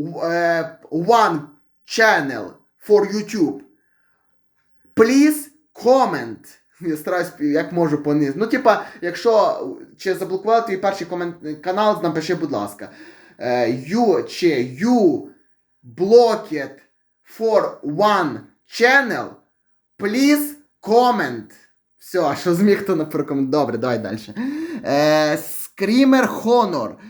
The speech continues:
Привіт, попробуй всі енергетики, якщо хочеш від дешевого до дорогого. Ідея цікава, але треба скупитися. Треба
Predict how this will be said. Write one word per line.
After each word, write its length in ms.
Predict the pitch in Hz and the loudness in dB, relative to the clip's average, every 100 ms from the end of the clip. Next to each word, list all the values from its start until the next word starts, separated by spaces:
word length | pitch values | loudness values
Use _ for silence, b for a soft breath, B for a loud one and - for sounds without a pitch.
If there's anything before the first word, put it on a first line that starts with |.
| 262 B B | -20 B B
Привіт, 600 | - 202 226 240 302 311 | -4 -2 0 4 4 2
попробуй 500 | 202 202 233 240 233 | -2 0 2 2 2
всі 200 | 208 - | -4 -2
енергетики, 600 | 214 208 202 208 175 160 | 0 2 2 2 0 -2
якщо 240 | 160 - 175 | -4 -4 -4
хочеш 400 | 220 214 214 175 | -4 -2 -4 -6
від 140 | 165 | -6
дешевого 600 | 165 175 196 185 170 147 | -6 0 2 2 -2 -4
до 140 | 156 160 | -4 -2
дорогого. 580 | 160 156 147 110 110 B 240 B | -2 -2 -4 -4 -4 B -12 B
Ідея 480 | 190 175 208 190 170 | -2 4 6 6 2
цікава, 840 | 170 170 165 175 180 214 240 247 | -2 -4 -4 -2 0 2 2 0
але 100 | 233 | 0
треба 300 | 208 196 196 | 0 -2 -2
скупитися. 680 | 190 214 247 185 147 - 120 | -6 -4 -2 0 -2 -6 -10
Треба 440 | - 131 135 135 | -8 -6 -4 -6